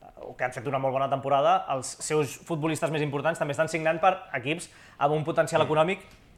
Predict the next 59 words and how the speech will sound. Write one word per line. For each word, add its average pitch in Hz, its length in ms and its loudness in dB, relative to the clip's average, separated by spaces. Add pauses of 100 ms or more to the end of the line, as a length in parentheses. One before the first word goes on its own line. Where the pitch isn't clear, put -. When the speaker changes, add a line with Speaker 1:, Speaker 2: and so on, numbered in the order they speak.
(180)
Speaker 1:
eh, 156 300 2
important, 156 580 2
també 135 220 0
valgui 135 180 0
la 139 100 2
redundància. 139 540 0
Estem, 127 180 2
Speaker 2:
O, 123 60 10
o 131 60 8 (180)
Speaker 1:
per 135 160 8
Speaker 2:
esperant 123 160 8
Speaker 1:
exemple, 139 200 8
Speaker 2:
fer 175 160 8
el 147 40 4
mateix, 139 400 0
de 123 60 4
Speaker 1:
un 156 80 6
Speaker 2:
dir, 180 80 4
Speaker 1:
exarlequinat. 165 520 6 (120)
Speaker 2:
"Ostres, 127 160 -6
he 147 40 -4
fet 151 120 -4
un 151 100 -10
bon 147 140 2
any, 117 160 0
anem - 480 -14
Speaker 1:
Vic- 110 40 -2
Speaker 2:
a 113 60 -2
veure 123 200 2
si 110 80 -8
puc 123 120 -10
fer 120 120 -2
el 101 60 -4
salt 107 140 -2
a 101 40 -2
primera". 117 340 -6 (880)
Speaker 1:
O, 160 480 -6
o 175 60 0
sense 170 220 -2
arribar 170 200 4
a 170 40 2
fer 190 80 0
el 180 60 0
salt 190 140 4
a 175 60 8
primera, 175 320 2
però 131 140 0
equips 143 320 -6 (220)
amb 151 140 -4
potencial 156 380 0
econòmic 170 320 -2
de 151 100 -2
segona. 151 300 0
Hem 139 80 -2
vist 139 120 -4
el 147 80 0
cas, 147 120 -4
per 156 120 0
exemple, 151 260 -2